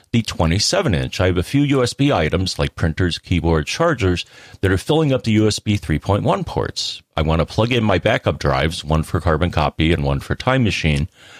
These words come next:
Both are U S B three. Can I buy a U S B three, three point one, a U S B C cable or adapter to use those drives and ports on the older Mac? Um, I guess you could, but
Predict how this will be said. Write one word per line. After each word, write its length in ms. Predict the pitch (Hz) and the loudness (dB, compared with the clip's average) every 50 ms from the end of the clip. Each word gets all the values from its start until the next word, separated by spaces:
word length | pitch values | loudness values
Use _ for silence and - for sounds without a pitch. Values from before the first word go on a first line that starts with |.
| - - - - | -20 -12 -4 0
Both 200 | 87 85 78 - | 0 0 2 2
are 40 | |
U 220 | 78 73 71 71 71 | 0 0 2 0 0
S 140 | 67 - - | -2 -2 -4
B 140 | - 71 67 | -4 -4 -4
three. 460 | - - - - 92 76 - 65 _ _ _ _ _ _ _ _ _ _ _ _ _ _ - | -4 -6 -4 -2 -2 0 -2 -4 _ _ _ _ _ _ _ _ _ _ _ _ _ _ -8
Can 140 | - 123 117 | -2 0 0
I 80 | 113 | 0
buy 160 | 113 113 120 120 | 2 2 2 2
a 40 | |
U 200 | 110 107 120 170 | 2 2 0 0
S 140 | 214 220 - | 0 -2 -2
B 200 | - - 160 135 - _ - | -4 -4 -4 -4 -6 _ -6
three, 320 | 135 143 143 143 135 - _ - | -2 -2 0 0 -2 -4 _ -4
three 140 | 143 151 | -4 -4
point 260 | 147 - - 147 131 87 | -2 -2 -2 -2 0 0
one, 160 | 107 117 117 | 0 2 2
a 40 | 110 | 2
U 180 | 110 117 120 123 | 2 2 2 0
S 100 | 120 - | 0 -2
B 160 | - 127 117 | -4 -4 -4
C 400 | - - - - - 117 110 - _ _ | -2 -4 -6 -4 -2 -2 -4 -4 _ _
cable 600 | - - - - 190 185 196 180 151 139 131 127 | -16 -8 -4 -2 -2 -2 -2 0 0 2 2 2
or 220 | - - 127 123 | 2 2 2 2
adapter 640 | 120 107 - 160 151 170 170 - - - 95 95 92 | 0 0 -2 -2 -2 -2 -4 -4 -4 -2 -2 -2 -2
to 200 | - - - 104 | -2 -2 0 0
use 200 | 110 117 - - | 0 0 0 -2
those 200 | 117 117 113 - | -2 -2 -2 0
drives 340 | - 87 80 82 78 - | 0 0 0 0 0 -2
and 140 | 92 85 82 | -4 -4 -4
ports 360 | - - 78 71 65 - - | -4 -2 -2 -2 -2 -4 -6
on 140 | - 69 69 | -6 -4 -4
the 100 | 67 65 | -4 -4
older 240 | 60 57 - - 76 | -4 -6 -6 -6 -4
Mac? 300 | 76 85 87 71 - _ _ _ _ _ _ _ _ _ _ _ _ _ _ _ - _ _ _ _ _ _ _ _ _ _ _ _ - - - _ _ _ _ _ - | -2 -2 -2 -4 -4 _ _ _ _ _ _ _ _ _ _ _ _ _ _ _ -20 _ _ _ _ _ _ _ _ _ _ _ _ -20 -20 -20 _ _ _ _ _ -2
Um, 480 | 135 160 165 165 170 170 165 151 139 _ _ _ _ _ _ _ _ _ _ _ _ _ _ _ _ _ _ _ _ _ _ _ _ _ _ _ _ _ _ _ _ _ - - - | 0 2 2 2 2 2 2 0 -2 _ _ _ _ _ _ _ _ _ _ _ _ _ _ _ _ _ _ _ _ _ _ _ _ _ _ _ _ _ _ _ _ _ -12 -6 -4
I 60 | 143 | -4
guess 220 | 135 233 240 - - | -2 0 -2 -2 -2
you 120 | 202 156 | -4 -6
could, 480 | - - - - 208 220 233 214 175 - | -6 -6 -4 0 0 0 0 0 -2 -2
but 180 | 165 151 - | -2 -2 -2